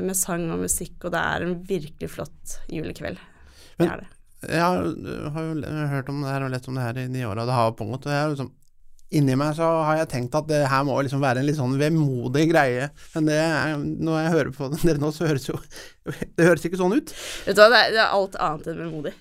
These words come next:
Speaker 1: fordi
Speaker 2: Mm.
Speaker 1: at det er en sånn varme, nå, jeg får nesten litt gåsehud når jeg tenker på det.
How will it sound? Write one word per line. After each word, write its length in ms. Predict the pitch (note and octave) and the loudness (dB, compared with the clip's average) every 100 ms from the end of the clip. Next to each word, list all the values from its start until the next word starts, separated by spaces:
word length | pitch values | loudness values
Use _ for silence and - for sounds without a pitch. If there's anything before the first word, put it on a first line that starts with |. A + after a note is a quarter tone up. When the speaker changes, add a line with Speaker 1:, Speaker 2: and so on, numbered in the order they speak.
| - | -10
Speaker 1:
fordi 220 | A3+ F#3+ | -2 -2
Speaker 2:
Mm. 60 | F3 | -2
Speaker 1:
at 100 | F3+ F3+ | -6 -6
det 140 | F3 | -4
er 160 | D#3+ F3+ | -4 -4
en 80 | G3 | -4
sånn 160 | G3 G3 G#3 | -6 -10 -10
varme, 480 | A#3+ F3 D3 D3 - - - G#3 G3 | -8 -6 -6 -4 -6 -8 -10 -6 -4
nå, 100 | F#3+ | -4
jeg 220 | G3+ G3+ G3 | -4 -6 -8
får 100 | G3+ | -10
nesten 220 | - E3+ | -8 -10
litt 80 | E3+ | -10
gåsehud 240 | D#3 D#3+ | -10 -10
når 80 | E3 | -10
jeg 60 | F3 | -10
tenker 160 | D3+ | -10
på 80 | G3 | -12
det. 160 | - | -12